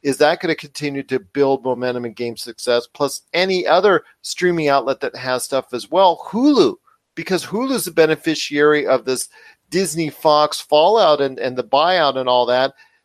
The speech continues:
They get a lot of great stuff sent over to them. So Hulu could see a boost in its ratings as well. So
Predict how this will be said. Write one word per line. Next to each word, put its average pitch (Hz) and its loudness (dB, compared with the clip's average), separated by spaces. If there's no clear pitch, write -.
They 208 2
get 196 -2
a 151 4
lot 147 2
of 139 -6
great 143 -4
stuff 139 -2
sent 139 -6
over 120 -4
to 123 -14
them. 185 -4
So 139 0
Hulu 262 -2
could 165 -10
see 160 -6
a 139 0
boost 139 -8
in 123 -6
its - -10
ratings 120 -6
as 107 -20
well. 147 2
So - -4